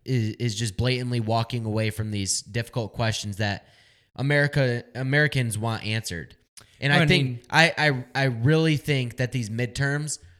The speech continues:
Speaker 1: are gonna flip the script. And I think that in, um, twenty twenty-four, it's gonna be a big fucking deal. I think, like, there's gonna be some shit that hits the fan. And, uh,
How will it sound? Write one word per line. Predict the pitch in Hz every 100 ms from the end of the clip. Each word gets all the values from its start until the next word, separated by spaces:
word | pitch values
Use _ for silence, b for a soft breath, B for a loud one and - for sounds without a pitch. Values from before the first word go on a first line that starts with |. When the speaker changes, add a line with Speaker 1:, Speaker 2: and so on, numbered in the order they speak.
| b
Speaker 1:
are | 127
gonna | 127 120
flip | - 139 -
the | -
script. | - 127 147 - b b b _
And | 135 131 123 120
I | - 120
think | - 131 123 120 -
that | 123 113 110 -
in, | 113 110 107 104 101 -
um, | 104 98 92 87 90 87 _ _ _ _ _ - -
twenty | - 147 135
twenty-four, | - 135 120 117 123 135 - b b b _
it's | 117 117
gonna | 135 123
be | 117
a | 107
big | 95 113 -
fucking | 123 101 104 101
deal. | 101 92
I | 98
think, | 107 120 107
like, | 110 104
there's | 113 107
gonna | 110 110
be | 104
some | 107 107 98
shit | - 117 110
that | 107
hits | 107 113 -
the | 101
fan. | 104 107 120 139 b b b b _
And, | 110 113 107 107
uh, | 101 92 90